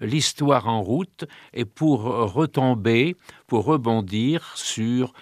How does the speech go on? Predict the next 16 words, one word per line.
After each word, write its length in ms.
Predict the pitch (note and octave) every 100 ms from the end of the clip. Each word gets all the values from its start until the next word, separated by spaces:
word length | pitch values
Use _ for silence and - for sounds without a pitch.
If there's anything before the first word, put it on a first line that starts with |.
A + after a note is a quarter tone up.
| -
ben, 140 | G#2+ G#2
la 100 | G2
forêt 300 | - G2 G#2
de 80 | -
Seyon, 560 | - G2 F#2 A#2 E3 - - - -
euh, 100 | G2
sur, 300 | - - A2 G#2+
même 240 | A#2+ A#2
sur 220 | - A2+
Bourg-en-Bresse, 1000 | G2 G#2+ - G#2+ F#2 F2 F#2+ C#3+ - - - - - - -
et 140 | A2+
puis 240 | G#2+ A#2+
aussi 320 | A2+ - - D3+
sur 300 | - A2 G#2+
l'histoire, 800 | G2 - - B2 E3 F#3 D3+ - _ - - -
euh, 460 | A2 A2 G#2+ G#2+